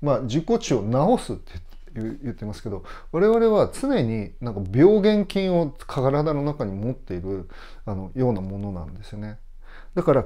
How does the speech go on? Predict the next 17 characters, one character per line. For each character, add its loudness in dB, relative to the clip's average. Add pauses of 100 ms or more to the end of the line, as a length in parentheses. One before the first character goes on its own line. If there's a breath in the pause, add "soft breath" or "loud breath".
継 2
続 0
的 -4
に、 -2 (640 soft breath)
あ -6
の、 -6 (500 soft breath)
悔 6
い -2
改 4
め 2
て -4
も、 0 (220)
ま 4
だ、 2 (440 soft breath)
あ 0
の、 -4 (1120)
こ 0